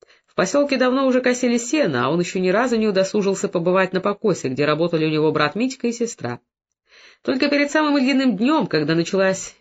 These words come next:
метка зародов, отпросился он у Беломестных на помощь косарям.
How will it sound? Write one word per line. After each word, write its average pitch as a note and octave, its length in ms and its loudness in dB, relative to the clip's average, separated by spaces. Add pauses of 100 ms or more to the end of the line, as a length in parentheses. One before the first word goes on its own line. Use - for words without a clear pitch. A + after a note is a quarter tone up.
(100)
метка E3+ 320 -2
зародов, A3 500 -2 (400)
отпросился D4 720 0
он C#4 140 2
у B3+ 40 2
Беломестных B3+ 580 0
на A#3 120 0
помощь A#3 340 0
косарям. F#3+ 520 -2